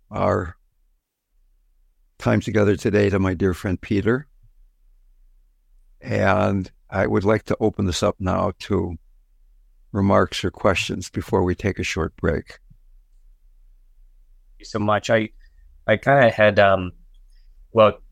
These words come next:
Speaker 2: two questions popped up, and you can just choose to answer one, but, um, very few of us have met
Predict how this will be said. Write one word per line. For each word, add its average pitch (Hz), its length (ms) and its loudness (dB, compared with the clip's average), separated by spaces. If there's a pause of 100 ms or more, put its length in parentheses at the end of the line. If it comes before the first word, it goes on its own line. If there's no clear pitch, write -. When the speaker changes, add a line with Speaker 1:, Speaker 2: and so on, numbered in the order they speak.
Speaker 2:
two 170 160 4
questions 143 340 0
popped 110 320 4
up, 110 200 6
and 101 100 -4
you 95 80 -4
can 95 160 -6
just - 180 -6
choose 98 220 2
to 101 80 0
answer 92 300 0
one, 87 400 0
but, 90 320 6
um, 85 340 2
very 110 200 6
few 113 260 2
of 95 60 4
us 98 200 4
have 92 160 -2
met 92 300 2